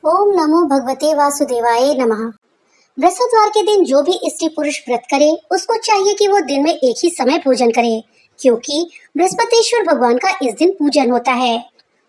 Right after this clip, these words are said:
भोजन पीले चने की दाल आदि का करे, परंतु नमक नहीं खावे और पीले वस्त्र पहने। भोजन के लिए पीले ही फलों का प्रयोग करे, पीले चंदन से पूजन करे।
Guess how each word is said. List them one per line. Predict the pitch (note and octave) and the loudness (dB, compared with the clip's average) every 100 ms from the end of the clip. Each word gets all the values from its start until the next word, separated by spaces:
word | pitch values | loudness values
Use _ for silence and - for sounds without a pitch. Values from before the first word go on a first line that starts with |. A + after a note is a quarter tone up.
| A3 | -4
भोजन | A#3 B3+ D#4 F4+ | 2 4 4 0
पीले | F4+ _ G4 G#4 A#4 | -4 _ 2 4 2
चने | G#4 F4+ | 2 0
की | F4 D#4 | 0 -2
दाल | A#3+ C4+ F4+ - | 0 -2 -2 -4
आदि | B3+ C4 | -2 -2
का | C#4 | -2
करे, | - B3+ D#4 F#4 - | 0 2 2 0 0
परंतु | C4 B3+ G#4+ | 0 2 2
नमक | E4+ A#3+ D#4+ | 2 0 0
नहीं | D4 C4 | 0 -2
खावे | - A3+ A#3 A3 - _ _ - | -4 -4 -4 -6 -8 _ _ -2
और | A#3 B3 | 2 2
पीले | - - E4 G#4+ | 2 2 2 4
वस्त्र | C#4+ C4+ D4 | 2 0 -2
पहने। | D4 A#3 A#3+ A#3 B3 _ _ _ _ A3 | -6 -4 -4 -4 -8 _ _ _ _ -2
भोजन | A#3+ A#3 C#4+ | 0 2 0
के | C#4 E4+ | -2 -2
लिए | F4 F#4+ | 0 0
पीले | G4+ - A4+ B4+ A4+ | 0 -2 0 2 2
ही | G4 | 2
फलों | D4 A#3+ | 0 0
का | A3+ G4+ | 0 0
प्रयोग | G#4+ C4 C4 C4 | 4 6 6 4
करे, | B3 A3+ A#3 - _ _ _ | 0 0 0 -6 _ _ _
पीले | G4+ G#4 G4+ | 0 2 2
चंदन | D#4+ C4 C4 C#4 | 0 0 0 0
से | D4 | -2
पूजन | - G#3+ B3+ C4+ | -2 -4 -2 0
करे। | E4 E4 | 0 0